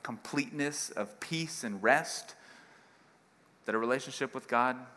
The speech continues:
can provide. And so over time,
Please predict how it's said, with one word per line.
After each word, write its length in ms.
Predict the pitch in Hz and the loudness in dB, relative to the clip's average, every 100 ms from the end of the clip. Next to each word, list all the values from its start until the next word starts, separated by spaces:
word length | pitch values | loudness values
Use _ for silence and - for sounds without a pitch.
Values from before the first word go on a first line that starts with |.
| - | -12
can 120 | 135 | -10
provide. 560 | 123 127 180 - - - - - - - - - - - - - - - | -6 -6 -4 -4 -8 -12 -20 -20 -20 -20 -20 -20 -20 -20 -20 -20 -16 -8
And 100 | 117 | 0
so 200 | 127 127 | 2 4
over 220 | 139 131 | 4 2
time, 520 | - 175 165 143 139 | 4 6 6 4 -2